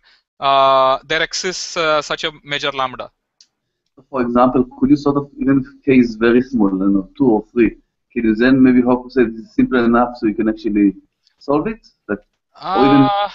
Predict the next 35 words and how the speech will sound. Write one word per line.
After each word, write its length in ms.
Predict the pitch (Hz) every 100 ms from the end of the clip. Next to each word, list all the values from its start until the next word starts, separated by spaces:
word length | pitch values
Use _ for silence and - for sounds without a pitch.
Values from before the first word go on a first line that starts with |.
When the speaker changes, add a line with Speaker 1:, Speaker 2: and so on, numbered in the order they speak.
| - - _ _ _ _ _ _
Speaker 1:
yeah, 400 | 208 233 233 226
so 160 | - 220
we 120 | 226
were, 420 | 226 220 226 214
we 160 | 190 233
were 120 | 240
not 240 | 233 220
so 240 | - 220 214
interested 560 | 196 208 196 208 196
in 300 | 190 180 180
kind 240 | 180 175 175
of 120 | 170
for 240 | - 160 165 _ _ _ _
some 260 | - 180
specific 600 | 180 - 170 180 180 -
things. 480 | - 151 123 123 117
Uh, 380 | 135 135 131 135 - _ _ _ _ _ _ _ _ 147
uh, 180 | 143
because 240 | 147 175 214
even 300 | 220 233 220
that 240 | 208 202
will 320 | 208 202 196
maybe 480 | 185 185 180 175 175
require 420 | 175 - 170 170 165
writing 360 | 165 156 170
some 220 | 160 165 160
sort 200 | 156 156
of 140 | -
program, 600 | 151 139 135 123 120 127
which, 340 | 135 - -
uh, 460 | 139 131 131 131 131 - _ _ _ _
uh, 880 | 135 131 131 131 131 131 131 135 135
we 120 | 147 151
were 160 | 160
not, 220 | 160 160